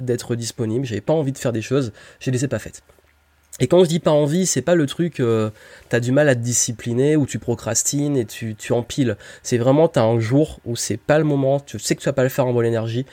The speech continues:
tu le fais pas. Et d'ailleurs, il y a une règle dont j'ai beaucoup parlé pendant le confinement. Vous pouvez rater un entraînement,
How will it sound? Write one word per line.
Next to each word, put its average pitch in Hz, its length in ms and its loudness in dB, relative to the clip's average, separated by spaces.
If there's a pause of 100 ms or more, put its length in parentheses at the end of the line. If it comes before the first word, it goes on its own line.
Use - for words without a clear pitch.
(260)
tu 156 120 2
le 147 60 0
fais 135 140 -2
pas. 143 220 -6
Et 120 220 0 (260)
d'ailleurs, 160 220 6
il - 20 2
y 139 60 4
a - 20 6
une 139 120 4
règle 135 320 2
dont 123 120 0
j'ai 113 140 -4
beaucoup 143 240 -2
parlé 135 260 2
pendant 120 160 -2
le 107 80 -2
confinement. 107 500 -6 (380)
Vous - 80 -20
pouvez 135 220 4
rater 143 480 0 (340)
un 127 140 2
entraînement, 143 520 0